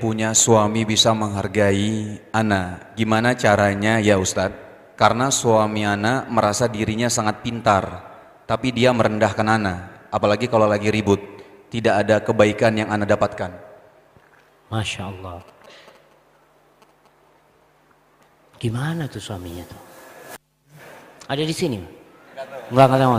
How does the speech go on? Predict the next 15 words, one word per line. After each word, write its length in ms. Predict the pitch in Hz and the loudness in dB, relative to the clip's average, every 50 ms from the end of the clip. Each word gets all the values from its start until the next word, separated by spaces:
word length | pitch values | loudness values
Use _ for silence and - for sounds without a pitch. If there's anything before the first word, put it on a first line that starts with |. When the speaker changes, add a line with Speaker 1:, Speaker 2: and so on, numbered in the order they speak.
| 107 - | -2 -4
Speaker 2:
teman. 240 | 104 101 104 107 110 - - - - - - - - - _ - - - - - - - - - _ _ _ _ - - | -6 -8 -8 -10 -10 -12 -14 -14 -16 -18 -20 -20 -20 -20 _ -20 -20 -20 -20 -20 -20 -20 -20 -20 _ _ _ _ -4 0
Iya, 160 | 117 127 101 107 113 | 0 0 0 0 -4
jamaah. 480 | - - - - - 123 95 95 107 107 - - - - - - - - _ _ - | -8 -12 -16 -12 -10 -10 -10 -10 -12 -18 -20 -20 -20 -20 -20 -20 -20 -20 _ _ -8
Allahu 400 | 135 156 160 151 120 98 117 104 | -4 -2 -2 -2 -2 -2 -2 -4
Akbar. 320 | 107 - 117 110 107 - | -4 -6 -8 -8 -6 -2
Rasul 400 | - 147 135 - - 165 139 113 | 0 0 2 2 0 -2 -2 -2
sallallahu 400 | - 151 139 131 131 131 135 127 | -2 -2 -2 -2 -2 -2 -4 -2
alaihi 80 | - 156 | -2 -4
wasallam 160 | 139 135 147 | -4 -4 -4
itu 160 | 143 - 151 | -4 -4 -4
nabi, 500 | 139 135 139 131 131 120 117 110 151 143 113 | -4 -2 -2 -4 -4 -6 -8 -10 -10 -10 -10
jamaah. 300 | 87 92 85 87 92 - _ _ _ _ _ _ _ _ _ _ _ _ _ _ _ _ - 170 | -12 -14 -18 -18 -20 -20 _ _ _ _ _ _ _ _ _ _ _ _ _ _ _ _ -8 -4
Nabi 560 | 180 190 185 175 160 139 127 131 - 190 196 | -2 -2 -2 -2 -4 -8 -12 -14 -12 -12 -12
beliau 400 | 175 131 131 113 95 85 107 95 | -10 -10 -12 -12 -12 -14 -14 -14
itu. 300 | 85 - - _ _ _ | -14 -14 -14 _ _ _